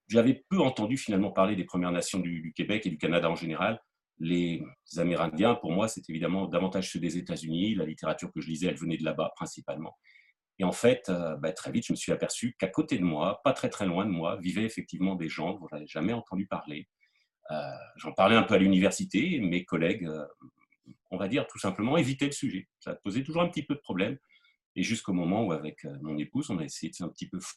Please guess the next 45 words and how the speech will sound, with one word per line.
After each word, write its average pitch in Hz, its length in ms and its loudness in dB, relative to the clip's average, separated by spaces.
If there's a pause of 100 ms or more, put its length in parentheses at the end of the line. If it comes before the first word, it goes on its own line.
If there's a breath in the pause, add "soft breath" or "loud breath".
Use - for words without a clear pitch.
(140)
fouiller 92 260 0
tout 82 140 -8
ça - 280 2
et 113 60 -2
d'aller 80 200 -4
à 80 60 0
la 80 80 2
rencontre, 82 360 -6
euh, 69 320 -8
des 78 180 -8
gens. 76 260 -4
Donc, 69 280 -10
euh, 71 80 -10 (580)
euh, - 220 -8 (220)
bon, - 140 -20 (140)
près 95 140 -2
de - 60 -10
Québec, 87 340 0
c'était - 260 -6
Wendake, 78 420 -2
hein, 101 280 2
c'était, 73 440 -10
euh, 64 200 -14 (140)
c'est - 180 -12
une - 40 -12
réserve 80 280 -2
qui - 80 -14
était - 220 -6
assez 92 240 -2
facilement 87 380 0
accessible. 95 440 0
Et - 60 0
puis, 92 100 -4
je - 100 -4
pense - 160 -2
qu'elle 82 140 0
n'est 82 80 0
pas - 100 0
à 80 40 4
l'image 85 300 2
de 80 120 -8
toutes - 160 -8
les 87 140 0
autres, 107 160 -4
évidemment. 78 460 -4